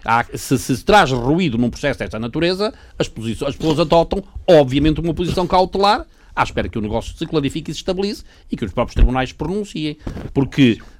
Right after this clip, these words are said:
para além da, das álias próprias do negócio, isto é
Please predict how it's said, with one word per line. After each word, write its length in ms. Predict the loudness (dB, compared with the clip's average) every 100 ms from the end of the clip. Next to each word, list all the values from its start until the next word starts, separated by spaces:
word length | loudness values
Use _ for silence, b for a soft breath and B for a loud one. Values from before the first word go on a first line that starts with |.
| 0
para 140 | 4
além 520 | 6 6 6 6 4 0
da, 340 | -2 0 0 0
das 380 | 0 0 2
álias 460 | 4 4 4 2 -2
próprias 500 | 2 4 4 0 -4
do 100 | -2
negócio, 640 | -2 0 0 -2 -6 -8 -10 b b
isto 280 | -8 -6 -4
é 240 | -2 -2